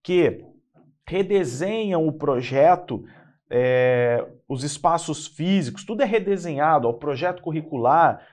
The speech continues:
os espaços físicos, as metodologias com base em atividades, desafios, problemas.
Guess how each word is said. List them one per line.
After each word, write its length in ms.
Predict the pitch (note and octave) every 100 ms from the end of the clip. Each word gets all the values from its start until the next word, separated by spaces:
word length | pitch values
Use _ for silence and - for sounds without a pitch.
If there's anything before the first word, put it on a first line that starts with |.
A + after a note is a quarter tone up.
| _
os 120 | C3
espaços 600 | C#3 - E3 E3+ D3+ -
físicos, 540 | - D#3+ F3 C3 A2 C3+
as 120 | C#3
metodologias 960 | D#3+ E3+ E3 E3 D#3 C3 A#2 D#3+ E3
com 180 | - D3+
base 280 | D3 D#3 D#3
em 40 |
atividades, 840 | D3 - B2+ A2+ B2+ D#3+ C#3+ A2 - _ _ _
desafios, 640 | B2+ B2+ C3+ - D#3 D#3+
problemas. 600 | - D#3 C#3+ C3 E3 C3+